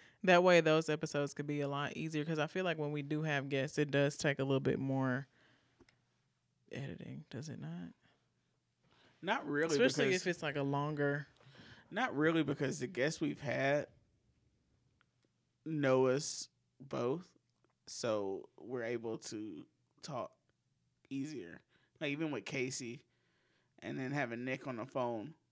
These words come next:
Speaker 2: even though she didn't know Nick, but they became best friends by the end of the episode.
Speaker 1: Right, yeah.
Speaker 2: <laughs> 'Cause they both knew us.
Speaker 1: Yeah,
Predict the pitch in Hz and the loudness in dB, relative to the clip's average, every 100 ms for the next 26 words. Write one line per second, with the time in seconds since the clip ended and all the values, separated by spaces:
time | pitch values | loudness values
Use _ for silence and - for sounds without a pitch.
0 | _ - 143 135 113 147 160 175 - 160 | _ -8 -6 -4 -6 -10 -14 -12 -6 -2
1 | 151 113 123 113 101 160 165 _ _ _ | -2 -2 -4 -6 -6 -10 -14 _ _ _
2 | _ _ _ 131 139 117 - _ _ _ | _ _ _ -4 -2 -2 -6 _ _ _
3 | - 123 95 117 139 151 113 107 113 127 | -14 -10 -8 0 0 0 -2 -4 -4 -6
4 | 147 160 233 - 143 120 131 127 123 139 | -10 -8 -6 -4 -4 -4 -4 -4 -2 -2
5 | 147 208 170 175 160 147 170 294 160 143 | -2 0 2 4 4 4 2 2 2 0
6 | 165 - - _ 156 143 139 139 135 143 | 0 -4 -10 _ -4 0 0 2 0 2
7 | 135 131 131 131 - - 165 147 | 4 4 4 2 -6 -10 -8 -8